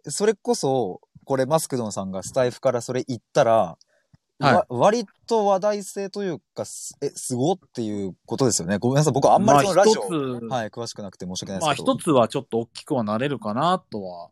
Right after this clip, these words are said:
Speaker 1: はい、はい、はい。
Speaker 2: 思いますね。
Speaker 1: えっと、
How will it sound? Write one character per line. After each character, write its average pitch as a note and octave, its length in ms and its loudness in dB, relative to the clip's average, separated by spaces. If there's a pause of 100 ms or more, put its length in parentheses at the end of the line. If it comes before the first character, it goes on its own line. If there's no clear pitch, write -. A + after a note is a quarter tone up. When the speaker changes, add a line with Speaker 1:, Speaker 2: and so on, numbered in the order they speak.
(140)
Speaker 1:
は - 240 2
い、 F#2 60 2
は F#2+ 160 -10
い、 - 20 -10
は - 60 -10
い。 - 20 -12
Speaker 2:
思 A2+ 180 -4
い - 80 -4
ま A#2+ 140 -4
す - 140 -18
ね。 F#2 340 -10 (1200)
Speaker 1:
え A2 140 2
っ G#2+ 40 -2
と、 G#2+ 180 -6